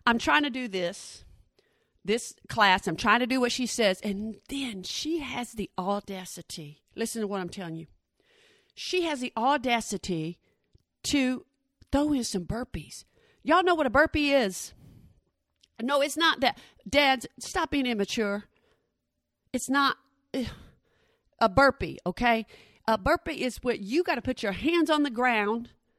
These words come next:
you kick your feet out, you bring your feet back in, you stand up, you do a jumping jack, and you do it all over again. I remember back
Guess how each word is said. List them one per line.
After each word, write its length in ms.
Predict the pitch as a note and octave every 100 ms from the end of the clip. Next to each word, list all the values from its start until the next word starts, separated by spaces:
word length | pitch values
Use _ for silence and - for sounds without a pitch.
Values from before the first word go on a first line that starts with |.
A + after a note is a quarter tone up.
| _ _ _ _ _ _ _ _
you 280 | B3 A3+ G3+
kick 540 | - - - F#4+ -
your 140 | D4+ C#4+
feet 320 | - D#4+ C#4+
out, 560 | C4+ C#4 D#4+ - - - _ _ _ _ _ _ _ _ _ _ _
you 240 | G3 A3
bring 360 | G#3 B3+ F4 E4+
your 120 | D4+
feet 220 | C4 C#4
back 280 | A#3+ B3 A3
in, 360 | A#3+ F#3+ C#3 G#3+ - _ _ _ _ _ _ _
you 160 | A3 A3+
stand 640 | - - D#4+ E4+ E4 D4 - _ _ -
up, 420 | F#4 D#4+ A#3+ - - - _ _ -
you 120 | D#4+
do 200 | F#4+ F4+
a 40 |
jumping 380 | C#4 E4 E4 A#3+
jack, 320 | G3+ G3+ A3+ -
and 160 | B3+ A#3
you 60 | G#3+
do 140 | A3+
it 60 | A3+
all 160 | A3+
over 140 | A#3 G#3
again. 140 | G3 _ _ _ _ _ -
I 420 | D4 E4+ F#4 F4+ A#3
remember 480 | C#4 C4 C4 A3
back 340 | G3 G3 B3+